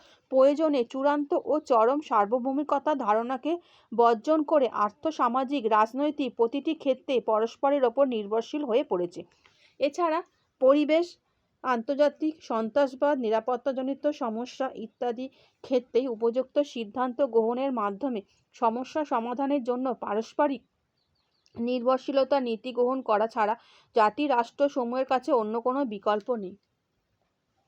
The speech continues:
ক্ষমতার বিকেন্দ্রীকরণ ও বহুতত-, বহুত্ববাদী কর্তৃত্বের আবির্ভাব। বিশ্বায়নের একটি প্রধান লক্ষ্য হল সমসত্তা বিশিষ্ট বিশ্ব সমাজ বা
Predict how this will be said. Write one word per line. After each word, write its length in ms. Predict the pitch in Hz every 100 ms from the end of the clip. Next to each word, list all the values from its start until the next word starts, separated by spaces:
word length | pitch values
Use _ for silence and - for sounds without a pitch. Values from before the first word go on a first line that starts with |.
| _ _ _ - _ _ _ _ - _ _ _ _ -
ক্ষমতার 600 | 285 294 330 339 339 392
বিকেন্দ্রীকরণ 840 | 285 262 294 285 302 302 311 330 302
ও 180 | 285
বহুতত-, 760 | 269 220 247 294 269 240 _ -
বহুত্ববাদী 800 | 208 240 285 - 294 254 226 302
কর্তৃত্বের 580 | 277 220 - 240 320 277
আবির্ভাব। 460 | 190 185 185 170 - _ _ 233
বিশ্বায়নের 640 | 277 277 339 330 330 339 -
একটি 340 | 254 - 339
প্রধান 400 | 339 247 294 320
লক্ষ্য 340 | 269 240 -
হল 280 | 294 269 277
সমসত্তা 960 | 339 - 233 233 277 302 233 208 - 262
বিশিষ্ট 460 | 220 214 269 - -
বিশ্ব 500 | 226 233 - - 294
সমাজ 460 | 262 226 254 285
বা 180 | 214 247